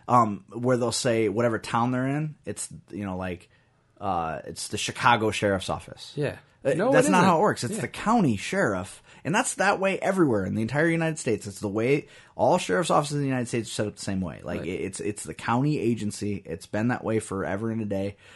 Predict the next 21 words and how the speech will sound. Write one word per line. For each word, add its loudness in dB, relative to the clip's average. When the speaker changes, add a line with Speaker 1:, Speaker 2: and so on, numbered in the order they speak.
Speaker 1:
Um, -2
so -2
that 2
drives 4
me 2
nuts. -2
Like, 0
when 0
I 6
went 2
to -4
Chicago 2
once, -4
um, 2
I, 2
I -4
really 2
wanted 0
a, 0
uh, -4
uh, -6